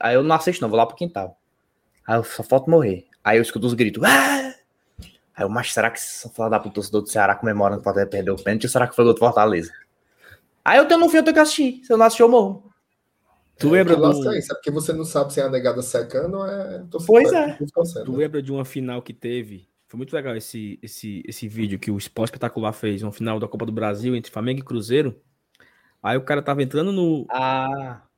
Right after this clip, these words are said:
Speaker 2: o cara tava entrando no, no, no estádio e falou assim, "Ó, você quer ir pro camarote aqui da,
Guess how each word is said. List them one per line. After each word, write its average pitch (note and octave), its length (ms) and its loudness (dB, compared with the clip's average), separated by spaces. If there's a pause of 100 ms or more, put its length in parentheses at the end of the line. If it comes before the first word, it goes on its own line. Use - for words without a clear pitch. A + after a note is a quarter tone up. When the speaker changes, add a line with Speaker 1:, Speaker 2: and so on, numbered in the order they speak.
(240)
Speaker 2:
o - 40 -20
cara C3 100 -4
tava B2+ 80 -2
entrando F3 220 0
no, F3+ 120 6
no, D#3+ 140 2
no D3 100 0
estádio C#3+ 340 -4
e C#3 40 -4
falou F#3+ 160 0
assim, B2+ 40 -2
"Ó, - 20 -4
você C#3 240 -8
quer F3 140 0
ir D#3 60 0
pro D3+ 100 -12
camarote C3+ 600 -4
aqui C3+ 200 -4
da, A2 400 -8